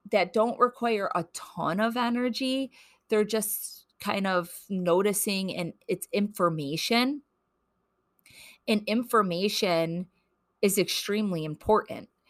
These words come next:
We need information before we can even implement a change. So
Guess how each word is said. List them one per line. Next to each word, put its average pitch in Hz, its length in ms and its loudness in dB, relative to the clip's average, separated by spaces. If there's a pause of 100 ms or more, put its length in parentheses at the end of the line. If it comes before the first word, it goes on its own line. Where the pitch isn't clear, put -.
(500)
We 214 160 0
need 226 320 0
information 170 1000 -2
before 185 500 2
we 180 160 -2
can 170 440 -2
even 175 320 0
implement 165 540 -2
a - 40 -8
change. - 640 -4 (220)
So 180 460 6